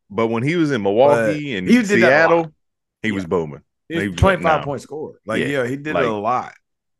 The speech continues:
Speaker 2: Like,
Speaker 1: yeah,
Speaker 2: you
Speaker 1: we
Speaker 2: couldn't
Speaker 1: did,
Speaker 2: stop him.
Speaker 1: nah, for the last, what, you know, five, six seasons of his
Speaker 2: Yeah.
Speaker 1: career, he became the,
Speaker 2: Shot
Speaker 1: the three-point
Speaker 2: shooter.
Speaker 1: shooter. And,
Speaker 2: Three-point
Speaker 1: like, nah, he
Speaker 2: specialist,
Speaker 1: ain't.
Speaker 2: Ray
Speaker 1: Yeah,
Speaker 2: Allen.
Speaker 1: he's more than that. Let's not, let's not get it
Speaker 2: Oh,
Speaker 1: twisted.
Speaker 2: yeah, yeah, yeah,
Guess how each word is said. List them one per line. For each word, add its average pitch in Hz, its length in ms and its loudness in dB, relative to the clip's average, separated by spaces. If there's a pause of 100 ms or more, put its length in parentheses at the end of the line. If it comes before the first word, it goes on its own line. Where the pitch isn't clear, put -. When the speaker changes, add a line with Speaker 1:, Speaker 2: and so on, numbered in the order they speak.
(680)
Speaker 2:
Like, 107 100 -2
Speaker 1:
yeah, 92 60 2
Speaker 2:
you 87 60 2
Speaker 1:
we - 60 -2
Speaker 2:
couldn't 113 200 2
Speaker 1:
did, 95 60 -2
Speaker 2:
stop 143 320 -2
him. - 180 -18
Speaker 1:
nah, 80 220 -4
for - 140 -6
the 98 80 0
last, 110 320 4
what, 90 240 0 (140)
you 95 100 -12
know, 87 200 -6
five, 101 520 -2
six - 280 -8
seasons 98 420 -4
of 98 80 0
his 120 140 -4
Speaker 2:
Yeah. - 40 -16
Speaker 1:
career, 101 360 0
he 98 80 -2
became 95 420 -4
the, 80 140 -8
Speaker 2:
Shot 73 160 -8
Speaker 1:
the 76 60 -10
three-point 104 440 0
Speaker 2:
shooter. 90 60 -6
Speaker 1:
shooter. 80 240 -6
And, 80 100 -16 (800)
Speaker 2:
Three-point 85 200 -2
Speaker 1:
like, 78 180 -4
nah, 113 80 -2
he - 20 -2
Speaker 2:
specialist, 98 260 -2
Speaker 1:
ain't. 78 180 -8
Speaker 2:
Ray 85 180 -4
Speaker 1:
Yeah, 73 100 -4
Speaker 2:
Allen. - 120 -20 (140)
Speaker 1:
he's 117 160 0
more 107 200 4
than 87 80 -2
that. 85 260 -6
Let's 82 200 -8
not, 98 220 -2
let's 113 160 2
not 107 180 4
get 82 120 -2
it 82 80 -6
Speaker 2:
Oh, - 20 -12
Speaker 1:
twisted. 87 220 -4
Speaker 2:
yeah, 113 220 0
yeah, 92 220 -2
yeah, 82 260 -12